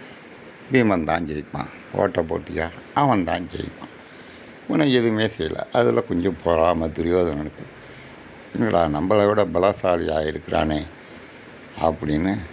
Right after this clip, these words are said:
பல போட்டிகள் வச்சாலும், பல போட்டியிலையும் பீமனே ஜெயிக்கிறான். என்ன பண்றான்? அந்த கோவத்துல ஒரு க-, கிணத்துல கட்டி போட்டுறான். கயத்தால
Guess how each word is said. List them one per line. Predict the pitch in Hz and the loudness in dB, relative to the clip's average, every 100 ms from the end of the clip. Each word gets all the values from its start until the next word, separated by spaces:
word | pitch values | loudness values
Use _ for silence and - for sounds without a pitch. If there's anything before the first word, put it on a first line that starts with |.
| - - - - - - - - | -18 -20 -20 -20 -20 -20 -18 -2
பல | 101 101 | 2 2
போட்டிகள் | 95 110 98 98 90 | 2 -2 0 0 2
வச்சாலும், | 78 71 - 78 87 98 | 0 -2 0 0 0 -4
பல | 92 92 95 - | 0 0 0 0
போட்டியிலையும் | 87 95 85 85 92 85 | -2 0 0 2 2 2
பீமனே | 87 92 85 85 | 4 4 4 2
ஜெயிக்கிறான். | 92 82 80 78 78 - - - - - - - - - - - - - - | 2 0 -2 -2 -8 -10 -20 -20 -20 -20 -20 -20 -20 -20 -20 -20 -20 -20 -4
என்ன | 101 117 104 | 0 2 2
பண்றான்? | 90 87 82 80 | 0 -2 -2 -2
அந்த | 78 73 - | -4 -4 0
கோவத்துல | 113 101 80 80 78 80 78 - - - - - - - - - - | 4 4 0 -2 -2 -2 -12 -20 -20 -20 -20 -20 -20 -20 -20 -14 0
ஒரு | 98 80 | 0 0
க-, | 98 71 78 - - - - - - - - - | -2 -2 -6 -12 -18 -20 -20 -20 -20 -20 -20 -6
கிணத்துல | 110 120 120 104 82 | 0 0 0 0 0
கட்டி | 85 80 90 - | 0 -2 -4 -4
போட்டுறான். | 76 73 76 73 - - - - - - - - - | -4 -2 -4 -4 -10 -20 -20 -20 -20 -20 -20 -20 -4
கயத்தால | 95 98 - 90 80 78 82 | 0 0 0 -2 0 -2 -4